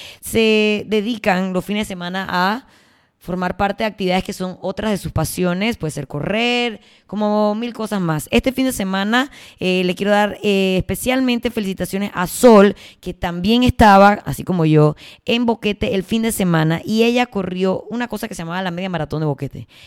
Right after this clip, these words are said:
Fren, yo no sé quiénes son los sádicos que organizan esa carrera, pero esa ruta estaba horri-, horrible time. Si usted ha ido a Boquete, que espero que sea así,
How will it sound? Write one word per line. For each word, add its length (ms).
Fren, 220
yo 100
no 80
sé 140
quiénes 480
son 220
los 120
sádicos 640
que 80
organizan 380
esa 160
carrera, 480
pero 500
esa 220
ruta 280
estaba 360
horri-, 420
horrible 380
time. 380
Si 160
usted 160
ha 20
ido 120
a 40
Boquete, 380
que 80
espero 280
que 100
sea 140
así, 440